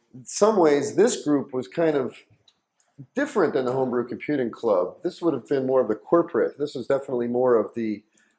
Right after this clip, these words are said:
looking bigger picture group from the Southern California area. Um, and it's interesting that they're the ones that, that, um, probably did the outreach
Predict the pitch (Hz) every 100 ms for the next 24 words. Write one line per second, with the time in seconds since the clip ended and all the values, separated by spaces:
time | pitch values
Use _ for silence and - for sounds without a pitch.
0 | _ - 156 156 135 113 165 151 110 -
1 | 131 - 117 107 113 104 _ _ _ -
2 | 131 113 107 120 110 120 113 107 - 110
3 | 104 - 107 104 101 98 - _ _ _
4 | 120 120 120 135 135 156 143 - 139 123
5 | 113 151 165 135 117 113 110 - 98 110
6 | - - - 110 104 - 131 117 110 110
7 | 107 110 113 101 107 104 - -